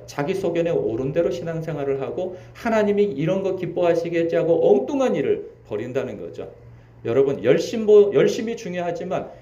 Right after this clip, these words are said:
열심보다 더 중요한 것이 방향입니다. 그 방향은 하나님을 아는 것이죠. 하나님을 알고 그 하나님과 친밀한 관계 속에서 사랑의 관계가 맺-, 맺어진다면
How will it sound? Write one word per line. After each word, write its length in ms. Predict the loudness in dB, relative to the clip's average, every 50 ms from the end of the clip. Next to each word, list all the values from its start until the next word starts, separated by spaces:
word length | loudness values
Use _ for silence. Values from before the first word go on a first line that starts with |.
| -12 2
열심보다 680 | 6 8 8 8 6 2 -2 -2 -2 -2 0 0 -2 -2
더 140 | 0 -2
중요한 360 | -2 -4 -4 -6 -4 -4 -4 -4
것이 240 | -4 -6 -6 -8
방향입니다. 760 | -10 -12 -12 -10 -8 -8 -8 -10 -10 -12 -14 -16 -16 -18 -18 -18 -20 -20 -20 -20 -20 -20 -20 -20 -20 -20 -20 -10 -2
그 160 | 0 0 2
방향은 540 | 2 0 0 0 2 2 2 2 0 -2 -4 -8
하나님을 520 | -10 -4 0 2 2 4 4 2 2 2 2
아는 380 | 0 0 -2 -2 0 0 0
것이죠. 460 | 0 0 -2 -2 -4 -12 -14 -14 -14 -14 -16 -20 -20 -20 -20 -20
하나님을 1000 | -14 -10 -6 -2 0 0 2 2 0 -2 -2 -4 -8 -8 -6 -6 -6 -8 -8 -10 -14 -14 -10
알고 720 | -6 -2 -2 0 0 -2 -2 -4 -4 -4 -4 -6 -8 -12 -18 -20 -20 -20 -20 _ -20 -20 -20 -20 -20 _ -20 -20 -20 -20 -20 _
그 320 | -2 2 4 6 6 6 6
하나님과 580 | 6 4 2 2 2 2 2 4 4 4 4
친밀한 540 | 4 0 -4 -4 -2 0 2 2 2 2 0
관계 320 | -2 -4 0 2 4 4
속에서 300 | 4 4 2 0 0 0
사랑의 440 | 0 0 -2 -4 -4 -2 -2 -2 -2
관계가 400 | -4 -4 -2 0 0 0 2 2
맺-, 320 | 6 6 6 6 6 2 0
맺어진다면 920 | 0 0 2 0 0 0 -2 -6 -6 -6 -4 -2 0 0 0 0 -2 -8